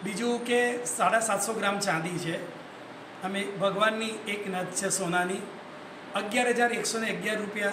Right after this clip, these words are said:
રોકડા છે. ભગવાનના તમામ વાઘા છે, ભગવાનના તમામ દાગીના છે,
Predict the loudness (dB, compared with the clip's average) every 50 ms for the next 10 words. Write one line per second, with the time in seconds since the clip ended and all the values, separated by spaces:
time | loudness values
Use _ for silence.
0 | -2 -2 -4 -4 -2 2 4 4 4 4 2 0 -2 -4 -4 -8 -12 -12 -14 -14
1 | -14 -14 -14 -14 -14 -14 -14 -14 -12 -6 0 2 2 2 4 4 4 4 4 4
2 | 2 4 4 4 2 2 -2 -6 -10 -8 -4 -2 0 2 2 2 2 2 4 4
3 | 4 4 6 4 4 2 2 2 0 -2 -2 -4 -6 -8 -2 2 2 2 4 4
4 | 4 4 4 2 0 -2 -2 0 0 0 2 2 2 0 0 2 2 2 2 2
5 | 0 0 0 2 2 2 2 0 -2 -2 -4